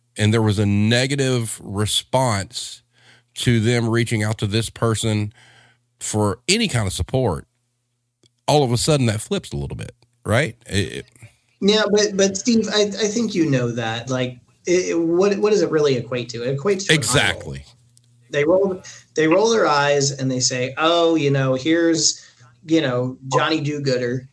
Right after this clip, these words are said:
Speaker 2: you know, who's, you know, selling, you know, selling guitars, but they're a band and orchestra person." And the, you know, they took a return on a guitar 'cause it was out of tune, or they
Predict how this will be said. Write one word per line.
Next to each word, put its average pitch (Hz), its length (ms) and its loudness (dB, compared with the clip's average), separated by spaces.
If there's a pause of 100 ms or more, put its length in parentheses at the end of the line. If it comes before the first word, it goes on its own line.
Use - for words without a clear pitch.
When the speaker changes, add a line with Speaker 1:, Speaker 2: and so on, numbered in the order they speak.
Speaker 2:
you 135 140 0
know, 120 240 -2
who's, 127 440 0
you 165 120 -2
know, 123 220 -2
selling, 143 720 -2
you 160 180 2
know, 117 400 -6
selling 165 360 0
guitars, 127 520 -2
but 127 160 -2
they're 127 160 0
a 123 60 0
band 127 200 -2
and 123 80 -2
orchestra 120 440 -6
person." 113 500 -10 (440)
And 139 340 2
the, 143 560 -2
you 160 160 0
know, 127 180 0
they 131 220 2
took 175 220 -2
a 160 100 2
return 147 720 0
on 127 120 0
a 123 60 -4
guitar 123 340 -6
'cause 151 100 -6
it 160 60 -4
was 160 100 -2
out 185 140 -2
of 180 60 -2
tune, 120 420 -4
or 120 160 -4
they 131 340 0